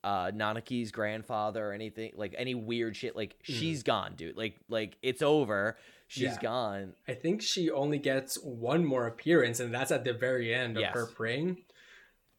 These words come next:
Speaker 1: Yeah.
Speaker 2: And that's
Speaker 1: It's
Speaker 2: it, like
Speaker 1: I, she has a brief moment where you realize that she dropped Holy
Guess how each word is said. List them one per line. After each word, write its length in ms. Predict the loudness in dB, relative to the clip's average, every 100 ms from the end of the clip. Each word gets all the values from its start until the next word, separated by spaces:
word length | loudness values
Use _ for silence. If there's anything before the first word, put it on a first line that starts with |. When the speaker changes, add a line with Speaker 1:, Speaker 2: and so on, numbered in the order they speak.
| _
Speaker 1:
Yeah. 220 | -6 -6 -4
Speaker 2:
And 160 | -10 -6
that's 140 | -2
Speaker 1:
It's 80 | 0
Speaker 2:
it, 240 | 0 0 0
like 320 | -2 -4 -8 -18 -20 -20 _ -8 -2
Speaker 1:
I, 80 |
she 160 | -2 2
has 160 | 2 2
a 60 |
brief 320 | 0 0 -2
moment 320 | 0 -2 -2 -2
where 100 | -2
you 160 | -2
realize 380 | -2 0 2 0
that 120 | -2
she 200 | -8 -8
dropped 500 | -6 -2 -2 -2 -10 -18
Holy 640 | -6 -4 -2 -2 -2 -4